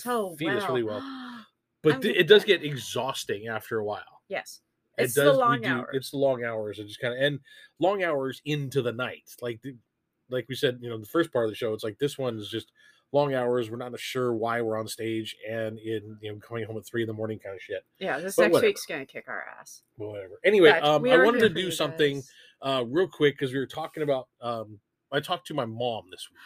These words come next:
Speaker 1: Yes, yes,
Speaker 2: And
Speaker 1: yes.
Speaker 2: I, I reported, uh, a little while ago that my mom was not doing all that great. We went up and, uh, did a little trip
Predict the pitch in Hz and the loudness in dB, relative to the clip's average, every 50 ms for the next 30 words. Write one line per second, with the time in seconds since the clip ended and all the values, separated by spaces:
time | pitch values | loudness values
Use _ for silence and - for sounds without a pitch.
0 | - - _ _ 175 185 220 214 220 220 214 202 190 165 165 - - - 160 180 | -20 -20 _ _ -12 -4 -2 -2 -2 -2 -2 -4 -6 -6 -10 -12 -16 -14 -10 -8
1 | 175 170 165 165 - 147 147 143 135 131 139 139 143 - - - - - - - | -6 -6 -4 -2 0 2 2 2 2 0 -2 -4 -8 -10 -12 -14 -14 -14 -16 -20
2 | _ _ - 139 160 165 - 160 156 156 160 151 - 196 208 233 233 233 190 135 | _ _ 0 2 2 2 2 0 0 0 0 0 2 4 6 6 6 4 0 -4
3 | - - 156 156 156 151 151 147 165 196 175 156 143 135 135 127 135 135 139 123 | -8 -4 -2 -2 -2 0 0 2 4 4 4 4 4 2 2 2 2 2 2 0
4 | 117 120 123 123 135 151 156 160 156 147 131 113 - 135 127 131 120 120 123 123 | -2 -4 -4 -4 -2 -4 -2 -2 -4 -4 -4 -6 -4 -4 -4 -4 -4 -4 -2 -2
5 | 120 117 110 113 117 117 120 117 110 107 101 98 101 110 113 - - _ _ - | -2 -2 -4 -2 0 0 0 -2 -2 -8 -8 _ -12 -12 -12 -12 -14 _ _ -20
6 | - - _ _ _ _ _ _ _ _ _ _ _ _ _ _ _ - 123 127 | -20 -20 _ _ _ _ _ _ _ _ _ _ _ _ _ _ _ -6 -4 -2
7 | 135 131 131 127 127 - 127 120 117 117 117 120 117 117 113 110 123 120 123 120 | 0 0 0 0 -2 -4 -6 -6 -4 -4 -4 -2 -2 -2 -2 -2 -4 -2 -2 0
8 | 120 120 117 110 - - 160 147 147 143 | 0 0 0 -2 -2 0 2 2 2 0